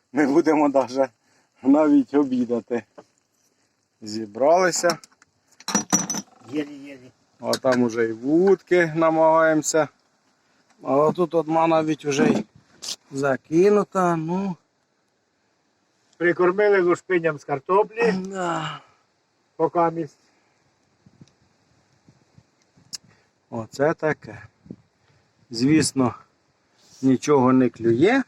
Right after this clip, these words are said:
Speaker 2: Буде.
Speaker 1: Але нічого.
Speaker 2: Буде.
Speaker 1: Наша
Speaker 2: Нічого,
Speaker 1: черга
Speaker 2: це значить нічого.
Speaker 1: чергувати.
Speaker 2: Головне, місто нам понравилось.
Speaker 1: Да, місце ми зробили і вже його обживаємо.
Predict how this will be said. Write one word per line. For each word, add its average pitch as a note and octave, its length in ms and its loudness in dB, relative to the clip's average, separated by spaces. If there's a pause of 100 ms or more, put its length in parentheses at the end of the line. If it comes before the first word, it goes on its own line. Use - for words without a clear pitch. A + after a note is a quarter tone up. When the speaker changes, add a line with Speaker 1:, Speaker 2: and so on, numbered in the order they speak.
(120)
Speaker 2:
Буде. F#3+ 500 2 (220)
Speaker 1:
Але A#3 320 2
нічого. E3+ 400 4
Speaker 2:
Буде. E3+ 320 2 (580)
Speaker 1:
Наша D#3 340 2
Speaker 2:
Нічого, F3 280 4
Speaker 1:
черга C#3+ 280 4
Speaker 2:
це G3+ 140 -2
значить F#3+ 340 -6
нічого. F3 340 -2
Speaker 1:
чергувати. C#3 840 2 (1400)
Speaker 2:
Головне, F3+ 420 0 (460)
місто G3+ 400 2
нам E3 200 0
понравилось. C#3+ 600 -2 (360)
Speaker 1:
Да, D3 420 2
місце D3+ 380 2
ми C3+ 180 6
зробили G3+ 640 4 (1120)
і G3+ 140 2
вже D3 320 2
його D3+ 440 4
обживаємо. B2+ 960 2